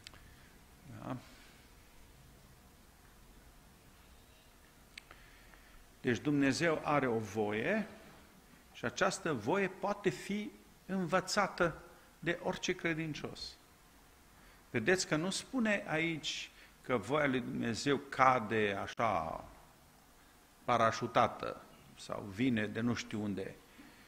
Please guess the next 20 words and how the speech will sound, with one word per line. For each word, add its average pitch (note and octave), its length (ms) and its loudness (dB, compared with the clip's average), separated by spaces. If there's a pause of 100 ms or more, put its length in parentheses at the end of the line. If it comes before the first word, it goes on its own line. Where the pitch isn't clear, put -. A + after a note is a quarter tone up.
(420)
Ea D3+ 180 8
trebuie F3+ 380 4
învățată. E3+ 800 8 (2000)
Și - 140 -4
astăzi D#3 500 0
vom F3 300 0
învăța E3 560 0
și - 200 -4
noi C#3 340 0 (640)
cum F#3 340 4
să E3+ 240 -2
descoperi C#3+ 880 -4 (140)
această - 480 -6
voie. - 160 -10
Al C#3+ 140 2
treilea G3 400 6
lucru C#3 300 2
care B2 240 2
se - 160 -4
spune - 520 -4